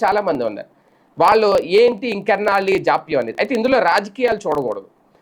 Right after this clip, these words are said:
సరే, జగన్ ఏదో తప్పు చేసేసాడు, ఐదేళ్ళు వదిలేయండి. ఇప్పుడు ఇమీడియట్గా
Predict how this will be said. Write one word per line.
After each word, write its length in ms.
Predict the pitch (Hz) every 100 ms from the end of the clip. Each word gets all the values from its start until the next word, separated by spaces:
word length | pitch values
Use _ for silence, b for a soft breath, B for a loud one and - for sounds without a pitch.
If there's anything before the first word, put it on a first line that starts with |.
| _ -
సరే, 220 | 214 147
జగన్ 300 | 147 147 196
ఏదో 180 | 208 220
తప్పు 240 | 196 208
చేసేసాడు, 540 | 214 202 196 196 202
ఐదేళ్ళు 360 | 190 190 208 226
వదిలేయండి. 460 | 208 233 202 107 - _ _ _ _ _ _ _ 233
ఇప్పుడు 160 | 202
ఇమీడియట్గా 680 | 247 285 277 277 262 208 -